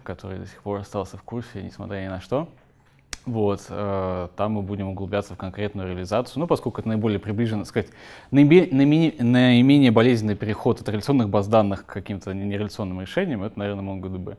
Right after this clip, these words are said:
Ну, естественно, немножко коснёмся Тарантула, э, в этой лекции конкретно. Так, ну, давайте начинать понемногу. Э, раньше, то есть это не первая итерация данной лекции, раньше на этом слайде было, ну, и мем был старый,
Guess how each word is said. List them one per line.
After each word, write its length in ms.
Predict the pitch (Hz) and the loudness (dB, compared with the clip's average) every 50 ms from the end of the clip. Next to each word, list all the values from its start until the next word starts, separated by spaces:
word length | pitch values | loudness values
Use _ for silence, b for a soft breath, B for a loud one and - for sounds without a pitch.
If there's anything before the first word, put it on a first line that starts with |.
| B B B B B B B B B B | B B B B B B B B B B
Ну, 260 | 120 139 131 110 - - - - - _ _ _ - | -2 0 0 0 -2 -6 -12 -20 -20 _ _ _ -8
естественно, 420 | 113 110 - 202 202 202 - 123 | -8 -2 4 4 4 4 4 0
немножко 280 | 113 113 127 - - 110 | 0 0 0 -4 -6 -8
коснёмся 460 | - 98 95 - 110 107 - - - | -8 -8 -8 -8 -10 -12 -12 -12 -12
Тарантула, 520 | - 87 95 98 98 92 - 98 92 - - _ B B B B B B B | -10 -8 -6 -6 -8 -10 -12 -14 -14 -16 -18 _ B B B B B B B
э, 840 | - 90 98 95 95 95 92 92 92 95 95 95 95 95 95 95 95 - - | -8 -6 -4 -4 -2 -2 -2 -4 -4 -4 -4 -4 -4 -6 -6 -8 -12 -14 -12
в 220 | 104 101 98 - - _ - | -10 -10 -10 -10 -12 _ -8
этой 240 | 113 107 - 104 101 | -8 -8 -6 -6 -6
лекции 360 | 98 101 98 - - 107 101 | -6 -6 -8 -10 -10 -12 -12
конкретно. 520 | - 107 104 - - 101 95 - 98 98 - _ B B B B B B B B B B B B B B | -10 -10 -12 -10 -10 -12 -12 -12 -14 -18 -18 _ B B B B B B B B B B B B B B
Так, 300 | - 139 110 - - - 131 | 0 0 0 0 -2 -8 -6
ну, 80 | 131 139 | -2 0
давайте 280 | 156 160 147 - 147 | 2 2 0 0 -4
начинать 380 | 139 - - - 214 214 214 - | -8 -6 -4 -2 -2 -2 -2 -2
понемногу. 500 | 156 147 143 135 131 120 110 113 - B B B B B - | 0 2 4 4 4 2 0 -2 -6 B B B B B -8
Э, 260 | 92 117 123 131 135 | -4 0 2 4 4
раньше, 560 | 156 180 185 - - - 156 143 131 - - - - _ _ _ _ | 4 4 4 2 0 0 0 0 0 0 -4 -10 -20 _ _ _ _
то 60 | - 147 | 0 0
есть 100 | 127 - | 0 2
это 140 | 131 135 | 2 2
не 80 | 139 139 | 4 4
первая 280 | - 160 147 120 120 117 | 6 6 6 6 6 4
итерация 400 | - 135 123 120 113 - 127 120 | 6 6 6 6 4 2 -2 0
данной 220 | 123 120 131 160 | 2 2 2 4
лекции, 320 | 208 269 269 - - 151 | 2 2 2 2 2 4
раньше 240 | 139 135 127 120 - - | 6 6 6 4 2 0
на 40 | 127 | -2
этом 180 | 123 131 127 | 0 0 -2
слайде 320 | 123 - 135 127 123 120 120 | 0 4 6 6 6 6 4
было, 500 | 117 123 120 117 113 110 107 104 98 - - _ _ - | 2 4 4 4 6 4 4 2 0 -4 -8 _ _ -2
ну, 220 | 120 110 95 92 - - - - - | 0 0 0 -2 -6 -12 -18 -6 0
и 100 | 123 120 | 2 4
мем 220 | 135 185 220 208 | 6 8 8 8
был 120 | 180 170 | 8 6
старый, 520 | 143 - - 156 147 143 135 131 123 107 | 4 8 8 10 10 10 10 8 6 4